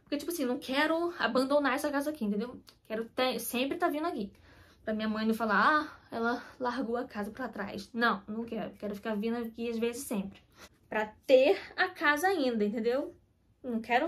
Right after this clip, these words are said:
perder. <laughs> Então é isso, gente. Tomara que dê certo, tá? Vamos arrumar lá a casa, porque tá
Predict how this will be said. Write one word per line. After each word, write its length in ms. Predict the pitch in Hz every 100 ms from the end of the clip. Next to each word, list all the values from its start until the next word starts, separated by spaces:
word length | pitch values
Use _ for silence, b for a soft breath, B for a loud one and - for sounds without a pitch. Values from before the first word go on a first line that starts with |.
| 370
perder. 440 | 381 370 240 202
<laughs> 880 | 277 - 233 - - - - - - - -
Então 180 | 294 285
é 120 | 415
isso, 180 | 320 226
gente. 100 | 220
Tomara 280 | 240 240 277
que 80 | 285
dê 120 | 311
certo, 540 | - 233 214 262 -
tá? 260 | - 233 302 b b b b b
Vamos 600 | - 202 226 247 262 262
arrumar 420 | 247 262 247 240 240
lá 140 | 226
a 60 | 240
casa, 280 | 226 226
porque 160 | 247 -
tá 420 | 226 226 208 -